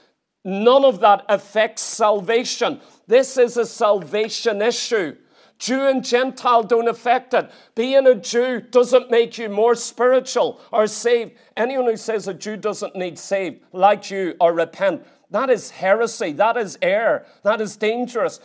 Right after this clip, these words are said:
And there's certain groups in America, they are Zionist groups. They are pro-Israel. They're against replacement theology.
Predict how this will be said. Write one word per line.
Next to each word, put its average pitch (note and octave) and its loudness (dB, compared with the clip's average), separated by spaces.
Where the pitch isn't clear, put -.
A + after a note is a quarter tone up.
And G3+ -6
there's G3 -4
certain A#3+ -2
groups G#3+ -4
in G#3+ -4
America, F#3+ -2
they E3 -2
are F#3 2
Zionist A3+ -6
groups. - -6
They F3+ -2
are G#3 4
pro-Israel. A3 -2
They're G#3+ 0
against G#3+ -4
replacement G#3 -4
theology. G3 -2